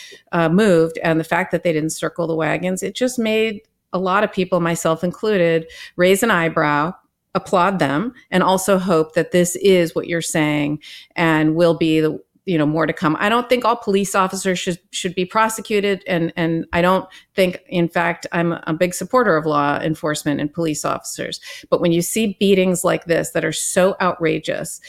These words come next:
and so clearly murder, frankly, I'm,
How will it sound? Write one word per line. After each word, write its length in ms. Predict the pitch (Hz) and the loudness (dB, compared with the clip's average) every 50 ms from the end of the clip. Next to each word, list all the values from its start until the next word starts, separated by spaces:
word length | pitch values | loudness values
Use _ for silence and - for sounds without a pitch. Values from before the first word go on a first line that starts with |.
| - - - - | -20 -18 -4 -2
and 140 | 185 180 | 0 0
so 220 | - - 202 202 208 | 2 2 2 2 0
clearly 540 | - - - - 185 175 180 180 175 170 156 | 0 -8 -2 0 2 4 4 4 4 4 4
murder, 420 | 147 143 139 143 - 190 208 214 | 4 4 2 2 2 0 0 0
frankly, 640 | 202 - 214 208 208 202 233 233 233 240 247 247 240 - - - - - _ | -2 -2 -2 -2 -2 0 0 2 2 2 0 -2 -6 -12 -20 -20 -20 -8 _
I'm, 180 | - 180 180 | 2 2 2